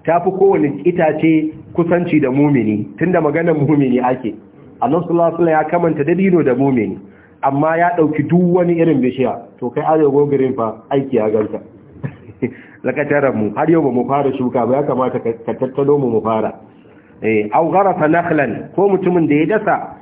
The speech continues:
ya shuka dabino, wannan ya ɗauki dukkan wani wata bishiya. Dan hadisi na cikin Sahih Bukhari, Annabi sallallahu alaihi wasallam ya ce, "Ko noma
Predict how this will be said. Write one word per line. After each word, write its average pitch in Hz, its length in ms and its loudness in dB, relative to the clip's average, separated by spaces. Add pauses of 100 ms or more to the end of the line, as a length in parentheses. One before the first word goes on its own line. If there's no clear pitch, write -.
(140)
ya 160 120 2
shuka 170 300 0
dabino, 135 460 2
wannan 196 160 0
ya 180 140 2
ɗauki 165 260 -2
dukkan 196 360 -2
wani 147 360 0 (240)
wata 151 240 0
bishiya. 143 400 0
Dan 185 160 -2
hadisi 180 400 0
na 135 120 0
cikin 151 200 -2
Sahih 147 180 0
Bukhari, 165 460 0 (400)
Annabi 160 240 -2
sallallahu 147 500 0
alaihi 147 300 0
wasallam 151 320 2
ya 147 140 2
ce, - 100 -6
"Ko 170 160 2
noma 175 340 2